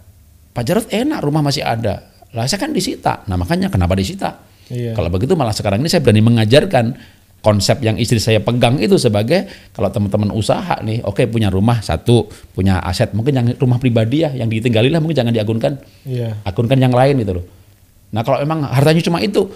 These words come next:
Speaker 1: ya udah, yang itu diputar dulu. Karena ini
Speaker 2: Hmm.
Speaker 1: sebagai memang dalam peta, dalam konsep pembagian,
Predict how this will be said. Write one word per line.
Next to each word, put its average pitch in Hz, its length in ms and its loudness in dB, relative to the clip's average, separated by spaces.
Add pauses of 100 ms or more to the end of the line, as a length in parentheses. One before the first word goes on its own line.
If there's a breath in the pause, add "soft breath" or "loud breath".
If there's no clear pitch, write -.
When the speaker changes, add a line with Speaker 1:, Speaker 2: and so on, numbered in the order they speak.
(140)
Speaker 1:
ya - 120 -4
udah, 135 380 0
yang 104 160 -2
itu 95 160 2
diputar 131 400 2
dulu. 151 400 -2
Karena 139 220 -4
ini 196 80 2
Speaker 2:
Hmm. 180 60 2
Speaker 1:
sebagai 123 280 2 (320 loud breath)
memang 127 240 2
dalam 120 280 6
peta, 120 680 4
dalam 120 420 2
konsep 120 480 0
pembagian, 113 680 2